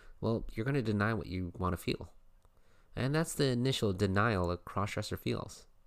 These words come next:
It's normal. Anytime someone is in denial, that person is thinking, "This shouldn't happen.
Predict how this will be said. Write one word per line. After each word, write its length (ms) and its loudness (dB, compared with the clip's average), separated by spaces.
It's 180 -8
normal. 320 -2
Anytime 400 0
someone 260 2
is 120 0
in 60 0
denial, 520 2
that 220 -2
person 280 -2
is 80 -2
thinking, 560 -2
"This 120 -2
shouldn't 260 0
happen. 400 -2